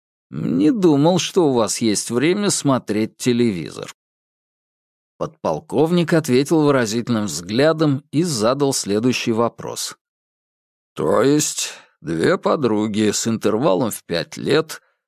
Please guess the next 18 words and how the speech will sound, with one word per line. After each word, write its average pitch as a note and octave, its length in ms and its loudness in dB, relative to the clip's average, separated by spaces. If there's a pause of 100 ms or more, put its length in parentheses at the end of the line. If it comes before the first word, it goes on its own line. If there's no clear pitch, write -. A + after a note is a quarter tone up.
(100)
потеряли F#2 580 0
женихов?» C#3+ 840 0 (1300)
«Очередная F#3 720 2
неочевидная, B2 1000 2
но A#2 240 -2
интересная C#3 720 2
деталь. A#2+ 540 0 (640)
Я - 160 2
ещё F#3 420 2
не D#3 140 4
обдумывал». C#3+ 720 -2 (800)
«Почему?» G#2+ 760 -4 (840)
«Только B2 260 0
что - 260 0
узнал», A#2+ 600 2 (140)
развёл F#2+ 420 0
руками A2+ 400 0
Феликс, - 540 -8